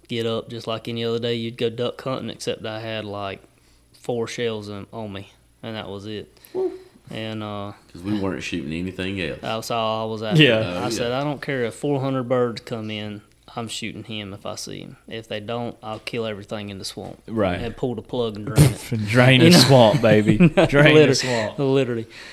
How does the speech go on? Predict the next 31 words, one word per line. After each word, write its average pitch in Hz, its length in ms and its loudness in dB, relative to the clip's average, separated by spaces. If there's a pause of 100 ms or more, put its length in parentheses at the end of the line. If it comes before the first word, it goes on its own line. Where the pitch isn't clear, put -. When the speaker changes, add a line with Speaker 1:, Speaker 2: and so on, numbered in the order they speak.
(280)
Speaker 1:
So 120 240 -2
I 131 80 0
had 123 260 -4
some 120 160 -6
of 117 80 -4
those, 110 300 -8
uh, 98 260 -10
I 127 120 -8
actually 120 200 -8
had 113 140 -10
some 110 100 -12
of 107 60 -10
them 104 160 -12
four 123 300 -8
six, - 540 -10 (460)
um, 107 520 -14 (440)
Migers. 113 640 -8
Speaker 3:
Right. 101 300 -2 (380)
Speaker 1:
'Cause 113 120 -14
I 107 60 -8
said, 113 180 -8
"I 107 40 0
Speaker 3:
Those 98 140 0
Speaker 1:
wanna 95 100 -2
Speaker 3:
things 90 120 -2
Speaker 1:
shoot 131 60 -2
'em." 131 60 0
Speaker 3:
pack 92 160 -2
a 90 40 -6
punch. 87 540 -8
Speaker 1:
Yeah. - 60 -18